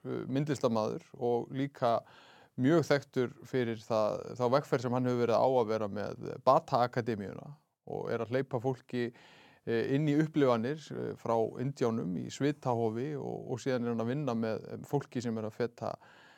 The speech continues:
eh, svona sitt, eh, eða ná, ná stjórn á sínu lífi eftir áföll og, og, og kannski fortíð sem að hefur verið erfitt að glíma við. Og með honum er doktor Auðbjörg Björnsdóttir, forstöðumaður kennslu- og upplýsingatæknimiðstöðvar, sem að svona er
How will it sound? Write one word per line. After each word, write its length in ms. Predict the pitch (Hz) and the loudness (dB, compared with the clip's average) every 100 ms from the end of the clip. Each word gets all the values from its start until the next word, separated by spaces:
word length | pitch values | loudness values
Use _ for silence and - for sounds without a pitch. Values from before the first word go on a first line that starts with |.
| - _ _ | -20 _ _
eh, 200 | - 98 | -10 -8
svona 380 | 117 113 110 104 104 - _ 180 - - - | -6 -4 -2 -4 -6 -18 _ -20 -18 -16 -14
sitt, 380 | 139 143 131 - | -2 -2 -2 -4
eh, 240 | 127 117 - | -4 -4 -4
eða 140 | 131 123 | 0 4
ná, 120 | 131 143 | 4 4
ná 140 | 135 139 | 4 4
stjórn 360 | 123 - 151 151 | 2 0 0 2
á 60 | 131 | 0
sínu 220 | 131 127 | 0 0
lífi 320 | 123 175 131 | 2 0 2
eftir 320 | 113 113 - 117 | 0 0 -2 2
áföll 380 | 135 135 131 135 120 | 2 2 -4 -4 -6
og, 140 | 117 - | -4 -4
og, 240 | 117 117 - | -6 -6 -6
og 180 | 120 | -8
kannski 440 | 117 117 - 117 107 - - - | -6 -8 -6 -6 -6 -12 -20 -20
fortíð 460 | - 131 - - 127 | -2 -2 -2 -4 -2
sem 160 | 127 120 | -2 -2
að 120 | 120 | -2
hefur 260 | 123 117 | -2 -2
verið 120 | 107 113 | 0 0
erfitt 240 | 131 113 | -2 -4
að 80 | 120 | -2
glíma 280 | 127 127 104 | 0 0 0
við. 220 | 98 175 - _ - | -2 -6 -12 _ -6
Og 240 | 117 117 - _ _ _ | -4 -4 -6 _ _ _
með 160 | 120 139 | 0 2
honum 320 | 147 160 143 151 | 4 4 2 0
er 180 | 147 - | -2 0
doktor 320 | 151 - 139 | -2 0 -2
Auðbjörg 400 | - 147 151 131 - | 2 0 2 -2 2
Björnsdóttir, 560 | 139 - 120 - 135 - _ _ _ _ - | 0 2 -2 0 -4 -4 _ _ _ _ 2
forstöðumaður 600 | 160 156 156 131 123 117 | 2 6 4 6 2 2
kennslu- 360 | 147 156 - 127 | 0 0 0 2
og 80 | 139 | 2
upplýsingatæknimiðstöðvar, 960 | 143 131 120 110 113 113 110 - 95 - | 0 -2 -2 -2 -2 -2 -4 -6 -8 -6
sem 160 | 127 | -4
að 140 | 123 117 | -4 -2
svona 240 | 113 110 | 0 0
er 220 | 113 139 | 4 4